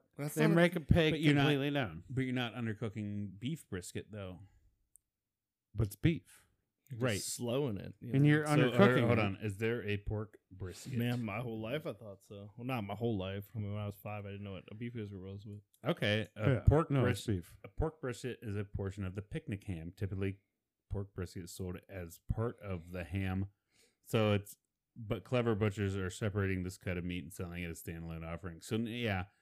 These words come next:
Speaker 3: it's more
Speaker 2: Briskets. So briskets. Let me remember. I gotta remember. I know where brisket is in the, on the cow.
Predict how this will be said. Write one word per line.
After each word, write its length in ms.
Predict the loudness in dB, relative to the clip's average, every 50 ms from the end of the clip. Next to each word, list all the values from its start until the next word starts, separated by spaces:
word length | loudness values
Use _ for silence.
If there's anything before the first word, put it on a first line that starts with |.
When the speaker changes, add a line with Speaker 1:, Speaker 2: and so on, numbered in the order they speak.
| _ _ _ _
Speaker 3:
it's 220 | -12 -12 -10 -6 -4
more 600 | 0 2 2 2 2 2 0 0 -2 -4 -6 -8 -6 -2
Speaker 2:
Briskets. 840 | 0 0 0 0 0 2 2 2 2 -2 -8 -8 -8 -10 -12 -16 -16
So 200 | -10 -8 -8 -8
briskets. 880 | -4 -2 -2 -2 -2 -4 -4 -6 -6 -6 -10 -14 -12 -12 -12 -14 -14 -18 _ _ _ _ _ _ _ _ _ _ _ _ _ _ _ _ _ _ -20 _ _ _ _ _
Let 120 | -8 -6 -6
me 80 | -6
remember. 400 | -6 -8 -10 -10 -12 -12 -14 -16 _ _ _ _ _ _ _ _ _ _ _ _
I 60 | -12 -12
gotta 160 | -10 -10 -10
remember. 340 | -10 -10 -10 -10 -10 -10 -8
I 100 | -8 -6
know 200 | -6 -6 -6 -4
where 140 | -4 -4
brisket 380 | -4 -4 -4 -4 -4 -8 -10 -8
is 200 | -8 -10 -10 -10
in 140 | -12 -10 -10
the, 180 | -12 -14 -14 -14
on 140 | -12 -12 -12
the 80 | -12
cow. 380 | -12 -12 -14 -12 -12 -14 -16